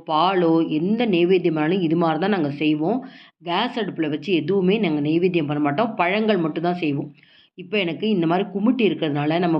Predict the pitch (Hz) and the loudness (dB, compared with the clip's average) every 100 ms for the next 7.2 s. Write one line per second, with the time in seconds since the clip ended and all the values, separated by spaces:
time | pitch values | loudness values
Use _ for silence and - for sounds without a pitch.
0 | 147 190 226 277 262 185 143 202 160 165 | -2 2 4 4 4 2 0 0 2 2
1 | 202 190 143 165 175 202 190 160 156 175 | 2 2 0 2 2 2 0 2 0 -2
2 | - - _ 175 190 220 196 - 175 170 | -8 -20 _ -8 -4 -2 -4 -4 -6 -6
3 | 151 185 180 156 156 185 165 147 185 196 | -6 -6 -2 -2 0 0 0 2 2 2
4 | 156 151 180 - - 165 196 226 175 147 | 0 0 -2 -2 -2 0 2 2 0 -2
5 | 147 143 160 170 - - _ _ 175 - | -2 0 -2 -4 -12 -20 _ _ -18 -12
6 | - 226 165 175 208 208 160 151 143 156 | -4 -2 0 0 0 -2 -2 -4 -4 -8
7 | 143 | -4